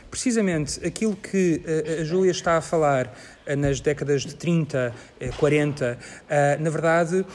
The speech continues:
eh, num outro, numa outra realidade, que é aquilo que a Carol Churchill vai, vai trabalhar,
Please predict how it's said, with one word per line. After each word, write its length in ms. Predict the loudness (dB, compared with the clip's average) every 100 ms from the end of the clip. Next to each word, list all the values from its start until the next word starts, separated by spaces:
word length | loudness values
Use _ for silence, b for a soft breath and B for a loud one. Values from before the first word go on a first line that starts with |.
| B B -4
eh, 460 | 0 2 2 0 2
num 280 | 4 6
outro, 200 | 4 4
numa 140 | 2 6
outra 260 | 6 4
realidade, 540 | 0 -2 0 2 2 0
que 80 | -4
é 20 |
aquilo 180 | -4 -4
que 140 | -4
a 20 |
Carol 300 | 0 0 0
Churchill 380 | -2 -2 -2 -6
vai, 340 | 0 0 0
vai 240 | -4 -2 -2
trabalhar, 580 | -2 -4 0 2 0